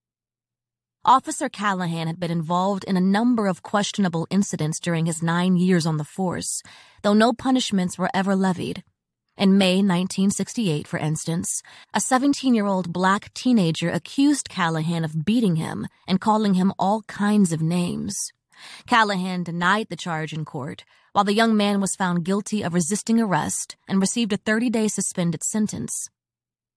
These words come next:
A year and a half later, Callahan would commit a similar act and helped send the city spiraling into rebellion. The officer's superiors would sing his praises. "These people are afraid of him,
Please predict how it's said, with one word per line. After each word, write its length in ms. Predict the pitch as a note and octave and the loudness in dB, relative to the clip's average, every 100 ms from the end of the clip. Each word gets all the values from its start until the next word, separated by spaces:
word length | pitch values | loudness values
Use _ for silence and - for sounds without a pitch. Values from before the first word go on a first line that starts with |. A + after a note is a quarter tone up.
| - | -2
A 80 | |
year 240 | F#3+ G#3 B3+ | 0 4 4
and 100 | C#4 | 4
a 60 | |
half 260 | A3+ G3 F3+ | 2 0 0
later, 460 | F#3 A3 F3 D#3 E3 - - | -2 0 0 0 -4 -10 -8
Callahan 540 | - A#3+ A#3+ G#3 G#3 | 2 4 4 2 0
would 140 | G3+ - | -2 -2
commit 380 | G3+ F#3 F3 - | 0 0 -2 -6
a 60 | F3+ | -10
similar 520 | - C#4 C#4 F3 D#3 | -6 0 2 2 0
act 440 | - - - - - - | 0 0 -6 -12 -16 -2
and 100 | G3+ | -2
helped 440 | F#3 A#3+ B3 - | 2 2 2 -2
send 340 | - - A3 G3+ | -8 -2 0 2
the 60 | |
city 300 | F#3 - G#3 | 0 -2 -2
spiraling 800 | G3+ - - G3+ G#3+ A3+ G3+ E3 | -2 -4 -4 0 0 2 2 2
into 220 | E3 F3 | 0 0
rebellion. 640 | F3+ F3 F#3 F#3+ E3+ - E3+ _ _ _ _ - - - | 0 2 2 0 -2 -6 -10 _ _ _ _ -20 -20 -6
The 120 | A#3+ | 2
officer's 720 | A#3 B3+ D#4 C#4+ A#3 G3+ - | 6 4 2 -6 -4 -4 -6
superiors 800 | - G3+ - A#3 G#3+ D#3+ D#3 D#3+ | -10 -12 -6 -4 -2 -2 -4 -4
would 120 | - - | -6 -6
sing 420 | - - A#3+ B3 | -6 -2 0 0
his 220 | F#3 - | 0 -6
praises. 720 | - G3+ G#3 - E3 - - _ _ _ _ _ _ _ _ | -6 -2 -2 -2 -8 -8 -10 _ _ _ _ _ _ _ _
"These 260 | G#3+ C4 - | 2 2 2
people 460 | - A#3 - G#3 F#3 | -4 -8 -4 -2 0
are 200 | E3+ E3 | 0 0
afraid 420 | D#3+ - A3 A3+ | -2 -4 -2 -2
of 100 | D3+ | -4
him, 320 | E2+ C#2+ F2+ | -6 -8 -10